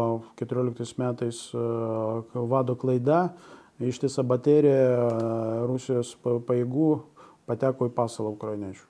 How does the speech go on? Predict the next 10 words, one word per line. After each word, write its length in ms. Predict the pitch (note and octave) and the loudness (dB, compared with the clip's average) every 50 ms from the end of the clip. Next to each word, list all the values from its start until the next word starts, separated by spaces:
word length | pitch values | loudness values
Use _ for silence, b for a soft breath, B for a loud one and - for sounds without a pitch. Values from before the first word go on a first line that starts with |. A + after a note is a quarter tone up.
| _ _ _ _ _ _ _ _ _ _ b b b b b b b b b _ _ | _ _ _ _ _ _ _ _ _ _ b b b b b b b b b _ _
Kitu 240 | - B2+ A#2+ - D#3+ E3+ | -8 -4 2 4 6 6
atveju 560 | F#3 F3 F3 F3 - D3 D#3 D3+ D3 D3 C#3+ C#3 C#3 C3+ C3 B2+ B2 A#2+ A#2+ A#2 A2+ A2+ A2+ A2 A2 A2 A2 G#2 G#2 - B2+ - | 6 6 4 2 2 4 6 8 8 8 8 8 8 6 6 6 4 4 2 0 0 -2 -4 -4 -6 -6 -8 -10 -12 -14 -14 -10
jie 200 | A#2 B2+ C3 B2+ | -6 -2 -2 -4
suveikė, 440 | B2 - D3 C3+ C3+ C3 B2+ C3+ C3+ C3 C3 C3 C3 C3 C3 C3 C3 C3 C3 | -2 -2 0 2 2 2 2 2 2 2 2 2 2 2 2 2 2 0 0
kit-, 240 | C3 - C#3 - - | 0 -2 -4 -4 -2
kitas 300 | - - D#3 E3 D#3+ D#3+ | -2 0 2 2 0 0
padalinys 480 | - C#3+ C3 C#3 C3 C3 C3 C3 B2 - | -2 -2 0 0 0 2 0 -2 -2 -2
suveikė, 460 | - D3 C#3 C3+ C3 B2+ B2+ C3+ B2 A#2+ B B B B B B B B B | -2 0 2 2 2 0 0 -2 -2 -2 B B B B B B B B B
a, 220 | _ B2 B2+ B2+ B2 | _ -6 -4 -4 -4
suveikė 560 | A#2+ - - C#3+ C#3 C3+ C3 B2+ C3 C3 B2 | -4 0 0 2 4 4 2 2 2 0 0